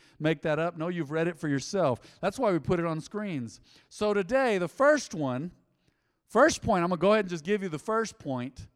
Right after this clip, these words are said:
and that is celebrate differences. Now, well, I will never promote putting culture before God because humans do that. You say, "Well, it's just the way we've always done it," or, "This is our tradition,"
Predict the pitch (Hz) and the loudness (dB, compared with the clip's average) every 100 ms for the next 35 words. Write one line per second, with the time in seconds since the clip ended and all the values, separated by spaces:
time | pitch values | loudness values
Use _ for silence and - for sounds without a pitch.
0 | _ _ _ _ _ _ _ _ _ - | _ _ _ _ _ _ _ _ _ -6
1 | 151 160 160 135 - - _ _ - - | -2 0 0 -2 -8 -16 _ _ -20 -6
2 | 240 226 160 123 120 107 110 120 143 127 | -4 0 -2 -2 -4 -4 -10 -8 -6 -6
3 | 120 98 - 85 - - _ _ _ _ | -8 -12 -14 -20 -20 -20 _ _ _ _
4 | _ _ _ _ _ _ _ _ _ _ | _ _ _ _ _ _ _ _ _ _
5 | _ _ _ _ - 143 156 156 180 202 | _ _ _ _ -6 0 4 4 6 6
6 | 196 160 190 185 - 180 165 185 180 180 | 6 4 2 2 0 -2 0 0 -2 -4
7 | 170 139 175 170 - 147 135 170 156 139 | -4 -4 -6 -6 -8 -10 -10 -8 -6 -2
8 | 147 156 139 123 135 113 _ _ - 170 | -2 -2 -4 -8 -8 -8 _ _ -8 -4
9 | 175 156 156 160 107 85 - 110 120 110 | -2 -4 -4 -4 -4 -8 -14 -6 -2 0
10 | 120 135 120 123 120 120 120 120 117 113 | 0 -2 -8 -6 -4 -4 -4 -2 -2 -4
11 | 113 123 104 98 101 120 117 120 113 - | -4 -6 -6 -8 -8 -8 -8 -8 -8 -10
12 | 113 120 - 92 | -10 -10 -10 -16